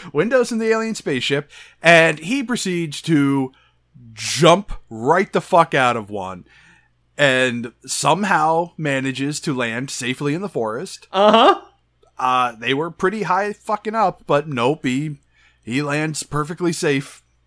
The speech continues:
Speaker 1: down on the forest floor.
Speaker 2: He jumped out the window of a U F O.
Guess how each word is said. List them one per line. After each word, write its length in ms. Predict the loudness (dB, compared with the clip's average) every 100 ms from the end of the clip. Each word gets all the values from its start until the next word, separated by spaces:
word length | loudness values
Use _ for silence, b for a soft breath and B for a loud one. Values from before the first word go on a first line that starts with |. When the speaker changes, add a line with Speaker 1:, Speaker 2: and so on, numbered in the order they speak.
| _ -6
Speaker 1:
down 220 | -4 -4
on 60 |
the 60 | -6
forest 300 | -4 -4 -4
floor. 380 | -6 -4 -4 -8 _
Speaker 2:
He 160 | -2 2
jumped 320 | 10 10 12
out 160 | 8 8
the 120 | 6
window 460 | 6 6 8 8 8
of 120 | 4
a 60 | 4
U 180 | 4 2
F 120 | 4
O. 280 | 0 0